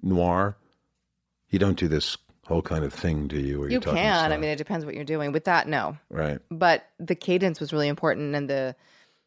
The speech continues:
Speaker 2: it was very wordy. The jokes were very wordy, so you have to kind of, like,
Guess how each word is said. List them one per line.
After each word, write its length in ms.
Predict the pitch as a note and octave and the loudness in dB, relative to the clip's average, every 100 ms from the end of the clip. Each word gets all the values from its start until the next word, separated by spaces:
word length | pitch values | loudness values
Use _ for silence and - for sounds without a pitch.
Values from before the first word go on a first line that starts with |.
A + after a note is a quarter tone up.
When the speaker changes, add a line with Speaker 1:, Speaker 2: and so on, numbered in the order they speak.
| _ _ _ _ _ _ _ - _ - | _ _ _ _ _ _ _ -20 _ -2
Speaker 2:
it 40 | |
was 100 | F#3 | 0
very 140 | F#3+ F#3+ | 2 2
wordy. 420 | D#3+ E3+ F#3 A3 | 2 2 4 2
The 100 | E3+ | 0
jokes 420 | D3 D#3 E3 - | 2 2 0 -2
were 60 | F#3 | 0
very 180 | G3 G3 | 2 4
wordy, 440 | G3+ G#3 A#3 A#3+ | 4 2 2 -2
so 160 | - F3 | -4 -2
you 80 | G3 | 0
have 180 | G3+ | 0
to 80 | A#3 | 0
kind 220 | G#3 F3 | 0 0
of, 80 | E3 | 2
like, 260 | D#3+ D3 | 0 0